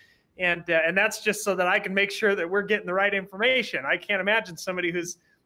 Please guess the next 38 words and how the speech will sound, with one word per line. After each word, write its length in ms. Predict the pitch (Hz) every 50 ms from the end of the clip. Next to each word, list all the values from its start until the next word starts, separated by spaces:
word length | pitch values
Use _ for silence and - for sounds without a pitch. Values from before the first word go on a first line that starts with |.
| _ -
listening 440 | 190 220 220 220 - 233 214 196 185
going, 220 | 202 190 180 175
"I'm 100 | 196 262
gonna 140 | 294 214 156
put 200 | - 240 240 240
these 180 | 233 233 202
things 200 | - 233 214 196
in 80 | 220 214
my 100 | 202 196
business 380 | 196 233 262 220 202 175 - -
today." 260 | - 185 160 147 139
So 200 | 135 - - 156
thank 340 | - - 220 240 247 233 196
you 80 | 180
so 200 | - - - 185 180
much. 320 | 175 175 175 175 - 294
Uh, 760 | - - _ - - _ _ _ _ _ - - 185 180 175
it's 160 | 190 202 -
been, 320 | - 202 233 220 214 214 - 196
it, 160 | 202 196 190
we're, 260 | 190 202 202 202 202
we're 140 | 185 185 170
buttoned 280 | 165 214 226 220 214
up 140 | 214 214 214
to 80 | 202 185
the 140 | 180 190 185
end 120 | 190 196
of 100 | 185 175
our 120 | 180 160
time 300 | 165 - 175 165 170 165
here, 140 | 156 165 160
but 160 | 160 165 165
it's 200 | 180 196 190 -
been 200 | - - 190 180
a 80 | 165 151
fantastic 880 | - - 170 156 147 - - - 180 170 170 165 - - - 170 - -
fifty 320 | - 190 170 - - 175
minutes. 440 | 156 160 160 156 156 151 - - -